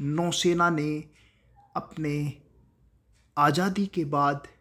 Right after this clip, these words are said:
किस तरीके से उन्नीस सौ पैंसठ जो द्वारका में शिप डुबो दिया गया था उसका भी बदला लिया और अपने पराक्रम को स्थापित किया। इतिहास की नज़रों में चलें तो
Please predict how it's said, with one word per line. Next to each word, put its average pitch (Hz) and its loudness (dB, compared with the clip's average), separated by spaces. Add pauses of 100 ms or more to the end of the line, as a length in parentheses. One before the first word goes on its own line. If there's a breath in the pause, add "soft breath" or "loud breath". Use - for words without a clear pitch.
(380)
किस 254 0
तरीके 170 2
से 156 -2
उन्नीस 147 -2
सौ 147 0 (140)
पैंसठ 175 -2 (560 soft breath)
जो 139 2
द्वारका 143 2
में 165 0
शिप - -2 (320)
डुबो 147 2
दिया 180 2
गया 170 0
था 175 -10 (220)
उसका 190 2
भी 208 4
बदला 202 2
लिया 202 0 (380 loud breath)
और 202 2
अपने 165 -4
पराक्रम 156 0
को 147 -4 (800)
स्थापित 202 -2
किया। 131 -2 (960)
इतिहास 165 2
की 202 0
नज़रों 185 2
में 190 2
चलें 196 0 (680 soft breath)
तो 196 0